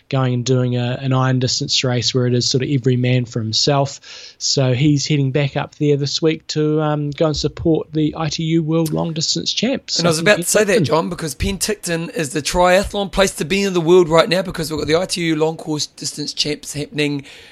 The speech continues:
Speaker 2: starting this week. So the festival happens, starts this week, and then we have the Long Course Championship race. The, the I T U Long Course Championship race is happening next weekend. So we'll be talking about that on the show next week. But this week we've got a few races, haven't we, John?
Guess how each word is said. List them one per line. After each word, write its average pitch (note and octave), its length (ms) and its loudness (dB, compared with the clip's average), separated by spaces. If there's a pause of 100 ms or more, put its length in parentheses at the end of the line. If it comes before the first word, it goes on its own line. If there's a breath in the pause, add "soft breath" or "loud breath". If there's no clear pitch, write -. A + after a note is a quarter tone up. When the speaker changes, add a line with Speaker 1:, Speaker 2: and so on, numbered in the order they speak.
(180 loud breath)
Speaker 2:
starting G3 480 2
this D#3 160 -4
week. D3+ 120 0
So C#3+ 140 -2
the C#3 100 -6
festival E3 440 -4
happens, D3 340 -6
starts - 300 -2
this - 180 -6
week, D3 240 -2
and D3 120 -4
then C#3+ 100 -2
we C#3+ 80 -4
have C3+ 100 -6
the C#3+ 100 -6
Long D#3 360 -2
Course C#3+ 440 -2 (160)
Championship D3+ 640 -4
race. D3 260 -2
The, B2+ 260 -6 (420 loud breath)
the C3 200 -6 (180)
I C#3+ 120 2
T C#3+ 140 -8
U C3 200 0
Long C3 200 -4
Course C3+ 200 -12
Championship C3 480 -8
race C3 260 -4
is - 120 -12
happening B2+ 420 -8
next C#3 180 -6
weekend. C3+ 260 -4
So C#3+ 100 -2
we'll C#3+ 60 -6
be D3 60 -2
talking E3 220 -2
about D#3+ 120 2
that D3+ 100 2
on C#3+ 100 -4
the C3+ 80 -6
show C#3 160 -2
next C#3+ 300 -6
week. C#3+ 240 -2 (380 loud breath)
But D3+ 120 -2
this F#3+ 160 0
week F#3+ 140 -4
we've D#3 80 -6
got E3+ 80 0
a D#3 40 -2
few E3+ 160 -4
races, E3 280 0
haven't C#3+ 180 -8
we, C#3 80 -6
John? A#2+ 240 -8